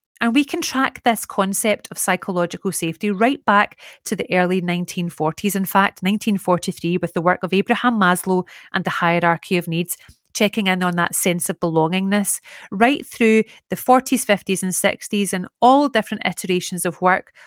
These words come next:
up until nineteen sixty-five and the work of Edgar Schein and Warren Bennis, where they documented the first iteration of the concept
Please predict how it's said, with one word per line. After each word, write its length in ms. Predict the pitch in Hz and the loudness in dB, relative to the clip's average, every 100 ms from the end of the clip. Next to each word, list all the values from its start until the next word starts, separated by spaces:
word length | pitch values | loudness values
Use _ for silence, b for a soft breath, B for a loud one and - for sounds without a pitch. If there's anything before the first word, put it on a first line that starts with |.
| B | B
up 180 | 165 - | -4 0
until 280 | 247 220 208 | -2 0 0
nineteen 480 | 196 196 - 196 185 | 0 -2 -4 -6 -4
sixty-five 760 | 190 - - 196 165 165 175 | -6 -6 -8 -4 0 0 -2
and 120 | - | -4
the 60 | 175 | -2
work 220 | 170 - | 0 -2
of 100 | 170 | -2
Edgar 280 | 165 165 247 | -4 -2 -2
Schein 380 | - 208 196 196 | 0 0 0 -2
and 180 | 175 160 | -4 0
Warren 340 | 165 175 180 | 0 0 -2
Bennis, 460 | 156 160 185 190 - B B - | -4 -2 -2 -4 -8 B B -4
where 120 | 180 | 0
they 140 | 185 | 0
documented 800 | 175 208 233 - 202 185 - 202 | 2 2 2 0 -2 -4 -6 -6
the 80 | - | -8
first 340 | - 214 - - | -2 -2 -2 -10
iteration 680 | 175 - 175 240 277 302 262 | -12 -8 -2 0 0 -4 -4
of 120 | - | -6
the 80 | 202 | -8
concept 640 | - 175 180 - 196 - | -6 -6 -4 -2 -4 -4